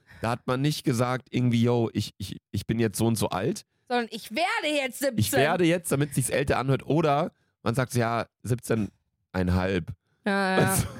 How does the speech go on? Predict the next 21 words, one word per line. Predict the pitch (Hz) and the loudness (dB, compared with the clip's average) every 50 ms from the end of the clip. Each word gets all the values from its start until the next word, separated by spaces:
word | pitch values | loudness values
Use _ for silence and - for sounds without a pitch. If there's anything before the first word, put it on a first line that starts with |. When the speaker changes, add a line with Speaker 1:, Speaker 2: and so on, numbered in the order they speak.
| - - - - - - _ _ _ _ _ _ - | -18 -20 -20 -20 -20 -20 _ _ _ _ _ _ -6
Speaker 1:
einfach | - - 196 | -4 0 2
so | 208 202 | 2 2
einen | 117 | 2
Speaker 2:
Aber | - - - - | 2 2 2 2
ich | 370 - | 0 0
Speaker 1:
halben | - - | 0 -2
Speaker 2:
werde | 523 466 | -2 -2
in | - | 0
Speaker 1:
Schritt. | - - - | 0 0 0
Speaker 2:
drei | 480 | -2
Monaten | 571 605 622 605 587 587 571 - 523 539 539 622 | -2 -2 -2 -2 -2 -4 -6 -4 -4 -4 -4 -4
achtzehn. | - - - 523 370 311 285 277 277 - _ _ _ - | -6 -6 -4 -2 -2 -2 -2 -4 -6 -10 _ _ _ -6
Speaker 1:
Ja. | 135 120 120 120 139 - - - - - - - - _ - | -2 0 0 0 0 -2 -6 -12 -20 -20 -20 -20 -20 _ -8
Speaker 2:
Und | - 277 | -6 -4
jetzt | 330 339 370 - | -4 -2 -2 -2
ist | 349 294 | -2 -2
es | 311 - | -2 -2
so, | - 339 349 330 330 - - | -2 -2 0 0 0 -2 -2
ich | 320 320 - - | -4 -6 -4 -4
bin | - 403 440 453 440 427 453 453 440 | -2 -2 -2 -2 -2 0 2 2 2
noch | - - - | 2 0 -4